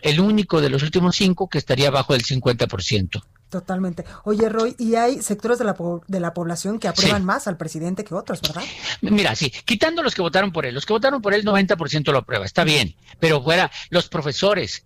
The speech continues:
Speaker 1: que por cierto los mencionó, ¿viste?
Speaker 2: Sí,
Speaker 1: Hoy en el, el
Speaker 2: sí, sí,
Speaker 1: mensaje
Speaker 2: sí.
Speaker 1: dijo, "No hemos tenido ningún conflicto magisterial", y fue uno de los aplausos que le dieron cuando habló del magisterio.
Speaker 2: Sí.
Speaker 1: Entonces, los profesores,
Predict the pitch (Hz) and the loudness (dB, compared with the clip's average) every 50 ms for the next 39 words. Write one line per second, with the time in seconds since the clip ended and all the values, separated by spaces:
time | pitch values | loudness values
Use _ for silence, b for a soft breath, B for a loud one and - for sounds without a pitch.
0 | _ _ - 160 160 147 143 120 - 170 175 170 - 226 208 170 135 143 139 123 | _ _ -4 -2 -2 0 -2 -2 0 0 0 2 2 2 2 2 2 2 0 0
1 | 107 - 107 98 104 139 185 202 185 165 175 185 - 165 165 156 170 180 175 165 | 0 0 -2 0 2 2 4 4 4 2 2 0 2 2 2 4 4 4 4 2
2 | 147 135 135 127 131 127 120 120 117 117 117 123 - 175 196 196 - - - - | 2 0 -2 -2 0 0 0 0 2 2 2 2 2 2 0 0 0 -4 -8 -8
3 | - - 165 165 - 185 165 B B B B 156 175 185 185 180 175 160 - - | -2 0 0 2 4 2 0 B B B B 2 2 4 4 4 4 2 0 0
4 | 139 151 160 165 156 139 139 135 139 156 156 139 - 143 135 123 139 147 139 - | 0 2 2 2 2 2 2 2 2 2 2 2 0 -2 -2 0 -2 -2 0 2
5 | - 139 135 131 - - 123 - - 123 113 127 147 170 180 196 202 202 196 185 | 0 2 2 0 0 -2 -2 0 2 2 4 4 4 4 4 4 4 2 2 0
6 | - 214 190 - 160 - - 175 190 208 233 233 208 - 160 151 - 170 185 - | 0 -2 -2 -2 -2 2 4 4 4 4 4 2 2 2 0 0 2 2 2 2
7 | - 202 - - 185 160 147 131 143 156 180 208 220 B B B B - - 135 | 0 -4 -2 -2 0 0 2 2 2 4 4 2 0 B B B B 0 2 2
8 | 135 131 131 120 117 120 123 139 156 165 156 139 - - 131 120 - - 170 160 | 4 4 4 2 4 4 4 4 4 4 4 2 0 -2 -4 -4 0 0 0 2
9 | 139 117 - - - - - 151 - - 156 147 131 139 139 - - 151 143 120 | 2 -2 -4 -6 -12 -18 -20 -16 -2 2 2 2 2 2 0 0 2 2 2 2
10 | - 156 156 175 214 226 - | 2 2 2 2 2 0 -2